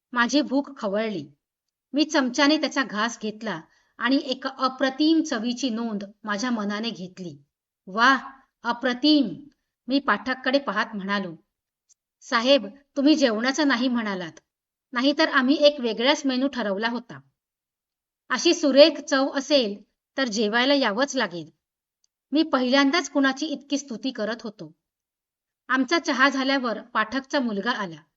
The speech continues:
ओळख करून दिल्यावर तो माझ्या आणि सौच्या पाया पडला. "हॉस्पिटलचं काम कुठपर्यंत आलंय? तुझे वडील मदत करणार असतील ना तुला?"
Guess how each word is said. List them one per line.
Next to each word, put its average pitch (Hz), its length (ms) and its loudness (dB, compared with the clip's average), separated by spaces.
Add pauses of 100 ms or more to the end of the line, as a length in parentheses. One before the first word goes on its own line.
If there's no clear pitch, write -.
(760)
ओळख 254 240 4
करून 294 400 2
दिल्यावर 262 440 0
तो 240 140 -6
माझ्या 226 380 0
आणि 269 260 0
सौच्या 240 400 -4
पाया 214 300 -2
पडला. 160 320 -8 (1000)
"हॉस्पिटलचं 339 580 0
काम 311 260 4
कुठपर्यंत 302 580 0
आलंय? 214 500 -2 (480)
तुझे 262 220 2
वडील 277 280 4
मदत 262 340 -2
करणार 247 300 0
असतील 285 340 -2
ना 254 120 4
तुला?" 190 400 -6